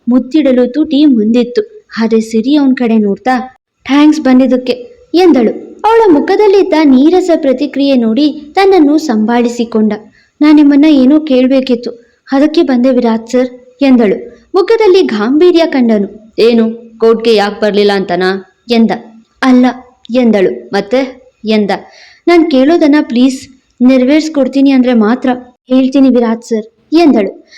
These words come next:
ವಿರಾಜ್ ಕೂಡ ಒಳ್ಳೆ ಮೂಡಲ್ಲೇ ಇದ್ದ, ಹೀಗಾಗಿ ಅವನಿಗೆ ಅವಳನ್ನ ಮತ್ತೆ ನೋಯಿಸೋ ಆಲೋಚನೆ ಮಾಡ್ಲಿಲ್ಲ.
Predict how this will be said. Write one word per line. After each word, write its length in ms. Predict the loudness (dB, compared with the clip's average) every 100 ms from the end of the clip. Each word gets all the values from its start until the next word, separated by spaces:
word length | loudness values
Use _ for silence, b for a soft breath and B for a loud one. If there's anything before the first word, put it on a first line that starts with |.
| B -2
ವಿರಾಜ್ 340 | 0 0 0
ಕೂಡ 260 | 0 2 4
ಒಳ್ಳೆ 200 | 4 4
ಮೂಡಲ್ಲೇ 580 | 2 0 0 0 2 0
ಇದ್ದ, 160 | -2 -10 -12 _ -4
ಹೀಗಾಗಿ 360 | 0 2 2 2
ಅವನಿಗೆ 400 | 2 2 2 0
ಅವಳನ್ನ 520 | 0 0 2 4 2 2
ಮತ್ತೆ 400 | 0 -2 0 2
ನೋಯಿಸೋ 360 | 2 0 -2
ಆಲೋಚನೆ 520 | -4 -6 -8 -6 0
ಮಾಡ್ಲಿಲ್ಲ. 480 | 2 2 0 -2 -2